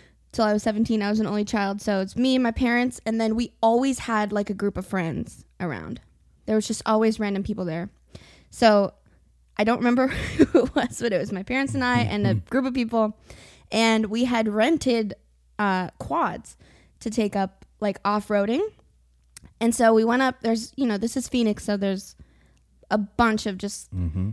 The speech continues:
Speaker 1: dirt patches, rocky mountain
Speaker 2: Oh, yeah.
Speaker 1: roads that you can find. And we went to one of those places. It was, r-,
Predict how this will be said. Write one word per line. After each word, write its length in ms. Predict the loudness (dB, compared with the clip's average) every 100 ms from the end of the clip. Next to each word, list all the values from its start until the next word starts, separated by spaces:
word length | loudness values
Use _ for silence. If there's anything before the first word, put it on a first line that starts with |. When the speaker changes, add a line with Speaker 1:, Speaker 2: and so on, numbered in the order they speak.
| -2
Speaker 1:
dirt 260 | 2 2 2
patches, 800 | 2 2 2 2 2 2 -2 -4
rocky 640 | 0 0 -2 -4 -4 -2
mountain 720 | -2 -2 -2 -4 -2 0 0
Speaker 2:
Oh, 100 | 0
yeah. 60 | 2
Speaker 1:
roads 380 | 2 0 -4 -6
that 100 | -6
you 120 | -6
can 180 | -6 -4
find. 420 | -2 0 0 -2
And 360 | -2 -4 -4 -8 _ _
we 180 | -8 -6
went 240 | -4 -6 -4
to 100 | -4
one 160 | -2
of 80 | -4
those 160 | -4 -4
places. 500 | -4 -4 -4 -6 -8 _ -4
It 120 | -2
was, 220 | 2 0
r-, 260 | 0 -2 -4